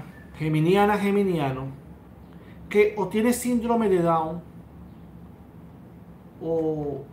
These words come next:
tiene algún tipo de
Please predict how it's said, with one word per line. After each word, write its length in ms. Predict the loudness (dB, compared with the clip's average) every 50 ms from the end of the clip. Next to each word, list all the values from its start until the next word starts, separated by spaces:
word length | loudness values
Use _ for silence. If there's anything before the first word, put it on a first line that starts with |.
| -20 -20 -20 -20 -20 -20 -20 -20 -20 -20 -20 -20 -20 -20 -20 -20 -20 -20 -20 -20 -20 -20 -20 -12 -6
tiene 400 | 0 2 4 4 4 4 2 0
algún 360 | 2 2 2 4 2 2 -2 -2
tipo 640 | -4 -6 -6 -2 2 2 2 2 2 -2 -4 -2 4
de 420 | 6 8 8 8 8 6 2 -4